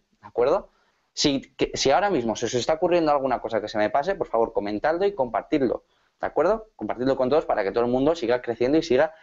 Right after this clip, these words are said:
eh, aprendiendo mucho más, ¿vale? De cosas que a mí se me pueden, se me pueden pasar.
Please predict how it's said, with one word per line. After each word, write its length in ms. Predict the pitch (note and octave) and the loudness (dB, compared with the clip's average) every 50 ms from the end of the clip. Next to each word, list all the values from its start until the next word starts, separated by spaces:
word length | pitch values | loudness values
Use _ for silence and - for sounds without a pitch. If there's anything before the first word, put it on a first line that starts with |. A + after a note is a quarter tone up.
| - _ - | -20 _ -2
eh, 340 | - A#2+ A#2+ A#2+ A#2 A#2 - | 0 2 2 2 2 2 0
aprendiendo 480 | - - - G#2 A2 B2 C3+ D3 D3 | 0 -2 -2 0 0 2 2 2 2
mucho 220 | C3 C3 B2+ - - | 0 0 -2 -4 -8
más, 180 | - F2 - | -10 -10 -6
¿vale? 260 | - G2+ A2+ C#3+ E3 D3+ | -4 -4 -2 -2 -2 -4
De 100 | B2 - | -2 -2
cosas 260 | A#2 A#2+ C#3 C3+ - | -2 -2 -2 -4 -2
que 100 | - F#2+ | -4 -4
a 60 | G2 | -2
mí 100 | G2+ G#2 | -4 -4
se 80 | - G#2+ | -2 -2
me 100 | F#2+ - | -4 -2
pueden, 320 | - G#2 G#2 G2+ G2+ - - - - _ - | -2 -2 -2 -2 -4 -6 -12 -20 -20 _ -8
se 140 | - - G#2+ | -4 -2 -2
me 100 | G#2 G2+ | 0 2
pueden 240 | G#2+ A2 G#2+ G#2+ | 2 2 0 0
pasar. 300 | G2 G2 F#2 - - - | -2 -4 -6 -8 -12 -16